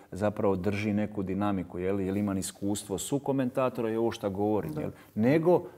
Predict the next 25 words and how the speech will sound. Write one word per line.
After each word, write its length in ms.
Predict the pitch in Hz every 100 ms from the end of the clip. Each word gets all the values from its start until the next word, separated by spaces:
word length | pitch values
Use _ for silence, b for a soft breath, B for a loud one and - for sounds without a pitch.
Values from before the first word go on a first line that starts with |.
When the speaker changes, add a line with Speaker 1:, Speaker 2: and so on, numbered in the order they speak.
| B
Speaker 1:
kad 220 | - 117 120
imaš, 400 | 131 113 98 110
e, 40 | 101 98 107 98
novinara 680 | 104 131 131 127 120 113
koji 260 | 104 110 107
je 180 | 104 101 - - - B B B B - -
znači, 260 | 87 90
ima 140 | 87 87
sjajnih 560 | - 95 92 85 -
novinara, 460 | 92 85 87 90 90 - 90
da 100 | 92
ne 160 | - 90
bi 120 | 90
ja 220 | 87 85 92 98
ogriješio 440 | 90 92 95 101
Speaker 2:
Mhm. 80 | 90
Speaker 1:
dušu, 320 | 107 101 -
jel? 100 | 92
Međutim, 400 | 92 90 101 117 101 B B
ipak 340 | 123 127 160 -
koji 220 | 127 113
nije 280 | 110 135 131
na 140 | 113
tom 320 | - 143 131
nivou, 600 | 113 101 104 117 123 113